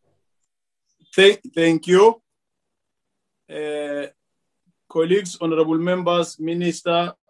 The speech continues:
Chair, we now have a better sense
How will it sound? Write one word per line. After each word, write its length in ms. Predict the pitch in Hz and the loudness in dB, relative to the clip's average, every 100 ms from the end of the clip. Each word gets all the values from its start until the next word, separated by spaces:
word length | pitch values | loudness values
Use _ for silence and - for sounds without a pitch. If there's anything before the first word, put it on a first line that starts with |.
| _ - | _ -14
Chair, 440 | - 175 170 185 _ _ _ _ _ _ _ | -6 0 0 0 _ _ _ _ _ _ _
we 140 | 147 151 | -6 -2
now 260 | 175 190 | 0 0
have 300 | 170 175 156 _ | 0 0 -2 _
a 60 | 151 | -10
better 360 | - 139 160 170 | -4 2 2 2
sense 680 | - 180 170 165 156 - | 0 2 2 2 -4 -16